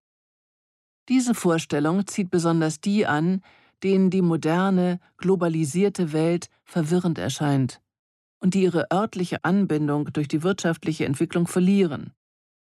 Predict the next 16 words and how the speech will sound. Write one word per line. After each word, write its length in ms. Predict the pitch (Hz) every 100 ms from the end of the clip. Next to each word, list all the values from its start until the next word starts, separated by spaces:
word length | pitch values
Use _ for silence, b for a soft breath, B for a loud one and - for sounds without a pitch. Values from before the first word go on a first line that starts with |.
| _
weil 160 | - 151
sie 100 | 160
zum 180 | - 156
Beispiel 360 | 151 151 156
vor 240 | 143 147 147
hohen 280 | 170 175
Mieten 460 | 175 196 196 143 123 B B
aus 160 | - 151
den 160 | 160 151
Städten 400 | - 180 - 151
fliehen 500 | - 135 135 127 - _ _ _ _ -
oder 200 | - -
einem 220 | 143 151
Arbeitsplatz 680 | - 165 170 - - 139 -
hinterherziehen 680 | 143 143 165 180 - 135 131
müssen. 340 | 107 - -